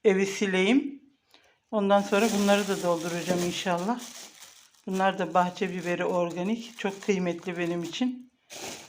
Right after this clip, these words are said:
Bir de babaannemin emeği. Dolduracağım inşallah bunları da. Kapıyı açtım. O kadar sıcak oldu ki. Sobayı da kıstım.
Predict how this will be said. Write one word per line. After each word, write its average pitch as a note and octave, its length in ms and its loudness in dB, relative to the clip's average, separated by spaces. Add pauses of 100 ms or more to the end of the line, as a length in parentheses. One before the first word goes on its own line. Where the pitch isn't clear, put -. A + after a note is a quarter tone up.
Bir G3 60 -6
de G#3+ 140 4
babaannemin F#3+ 600 2
emeği. F3+ 640 -2 (1160)
Dolduracağım G3 680 0
inşallah F3 560 -4
bunları F3 380 -8
da. A#3 160 -4 (1500)
Kapıyı G#3+ 420 0
açtım. A3 480 -4 (180)
O B3+ 140 -12
kadar A3 320 2
sıcak A3 440 -2
oldu A#3 280 4
ki. A3+ 260 -2 (1600)
Sobayı G#3 500 -2
da A3 140 0
kıstım. B3+ 540 0